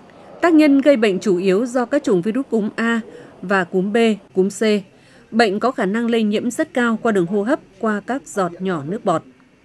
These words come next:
Trước tình hình dịch bệnh diễn biến phức tạp, ngành y tế Yên Bái đã tăng cường truyền thông, hướng dẫn nhân dân thực hiện các biện pháp phòng bệnh, vệ sinh môi trường, rà soát chuẩn bị đầy đủ thuốc, hóa chất, trang thiết bị, nguồn nhân lực và các cơ sở thu dung điều trị bệnh nhân để đáp ứng yêu cầu phòng chống dịch bệnh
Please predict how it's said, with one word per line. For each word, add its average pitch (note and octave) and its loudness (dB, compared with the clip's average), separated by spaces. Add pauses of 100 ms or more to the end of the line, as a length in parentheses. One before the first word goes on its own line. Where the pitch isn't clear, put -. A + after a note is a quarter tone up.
(680)
Trước F4+ 0
tình A3+ 2
hình G3+ 0
dịch G3 -8
bệnh F#3 -2
diễn G#3+ -4
biến G#3 0
phức - -6
tạp, G3+ -2
ngành G3 0
y A#3+ -6
tế G#3 -2
Yên A3 -2
Bái F#3+ -4
đã F#3 -4
tăng A#3 -6
cường F#3 -2
truyền F3 -2
thông, A3 -4
hướng G3+ -2
dẫn A#3 -4
nhân A3 -6
dân G#3 0 (320)
thực A3+ 0
hiện G#3 -2
các C#4+ -4
biện A#3 -4
pháp D#4 -6
phòng F3+ -4
bệnh, F3+ -4
vệ G3+ -4
sinh G#3+ -4
môi G3 -4
trường, F#3+ 0 (380)
rà G#3+ 0
soát D#4 -4
chuẩn G3 -2
bị F#3 -2
đầy F#3 -2
đủ E3+ -2
thuốc, D#4 -2
hóa F#3+ -4
chất, D4 -2
trang G#3+ -4
thiết C4 -6
bị, G#3 -2
nguồn F#3+ -2
nhân G#3+ -4
lực G3+ 0 (280)
và G3+ -2
các C#4 -6
cơ C4+ -2
sở A3+ -4
thu A#3 -4
dung G3+ -2
điều F3+ 0
trị E3+ -4
bệnh F3+ -6
nhân G3+ -2 (300)
để G3+ 4
đáp C4+ -2
ứng G3 -4
yêu G#3+ -4
cầu F#3+ -2
phòng F3 -2
chống F3 -4
dịch G3+ -6
bệnh F3+ -4